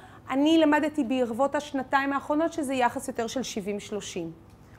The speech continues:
כלומר, שבעים אחוז לתאורה פונקציונלית, כי הצורך הארץ ישראלי הוא יותר שבעים אחוז,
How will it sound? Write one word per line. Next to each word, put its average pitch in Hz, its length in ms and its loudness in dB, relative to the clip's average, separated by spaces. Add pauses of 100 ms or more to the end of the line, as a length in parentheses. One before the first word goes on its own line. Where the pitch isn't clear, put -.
כלומר, 233 200 2
שבעים 262 280 -2
אחוז 254 220 -4
לתאורה 233 340 2
פונקציונלית, 247 880 2 (360)
כי 226 440 -2 (100)
הצורך 208 1120 2
הארץ 254 360 4
ישראלי 226 680 0 (340)
הוא 233 120 0
יותר 226 380 4
שבעים 214 580 -4
אחוז, 370 500 2